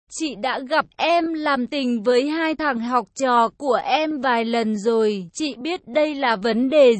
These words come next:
riêng của em, nhưng dù sao thì em cũng sắp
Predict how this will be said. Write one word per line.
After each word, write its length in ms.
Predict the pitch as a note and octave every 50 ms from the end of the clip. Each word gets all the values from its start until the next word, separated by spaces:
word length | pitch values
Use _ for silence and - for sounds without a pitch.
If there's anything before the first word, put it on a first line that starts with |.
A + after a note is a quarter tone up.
| F3+ G#3+
riêng 320 | D4 E4 E4 E4 D4+ D#4 C4+
của 240 | - D#4 D4 C4 C4 -
em, 380 | - D4 D4+ D4+ D4 D4 D4 C#4 -
nhưng 320 | B3 C4+ D#4 E4 D#4+ D#4 C4
dù 280 | C4+ D4+ C#4+ C#4 C4 A#3 - -
sao 280 | E4+ E4 E4 D#4+ D#4+ D#4+ _ -
thì 160 | C#4 C4+ B3
em 340 | A#3 - A#3+ D#4 D#4+ D#4+ C#4+
cũng 220 | - C#4 B3+ G#3+ B3+ C#4 -
sắp 140 | - F4 -